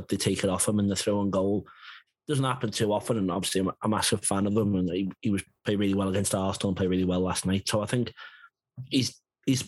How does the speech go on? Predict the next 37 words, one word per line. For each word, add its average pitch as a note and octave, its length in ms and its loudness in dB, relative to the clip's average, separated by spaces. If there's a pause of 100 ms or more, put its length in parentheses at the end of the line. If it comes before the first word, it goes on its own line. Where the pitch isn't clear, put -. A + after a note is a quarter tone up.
(160)
somewhat D3+ 280 0
of B2+ 60 0
a B2+ 60 0
luxury B2 380 -2
player C3 320 0
in A#2 100 0
a A2+ 60 2
way. A2+ 220 2
Obviously, A2 260 -2
the G#2+ 120 0
way G#2 320 0
you A2+ 100 0
couldn't A#2+ 240 2
have A2+ 160 0
three A2 240 0
Thiagos G#2 580 0
playing G#2+ 200 0
centre G2 300 0
mid F#2 160 0
together, G#2 320 0
I G#2 40 2
don't G2 200 -2
think G2+ 200 -2
it F#2 60 2
would E2 180 -2
work. F#2+ 280 2
So A2+ 140 -2
I G2 40 0
think A#2+ 220 -2 (460)
the B2+ 80 0
fact - 200 -2
we've C3+ 160 -2
got A2+ 200 0
him A2+ 100 0
in A2 120 2
the G#2 60 -2
team, A2 460 0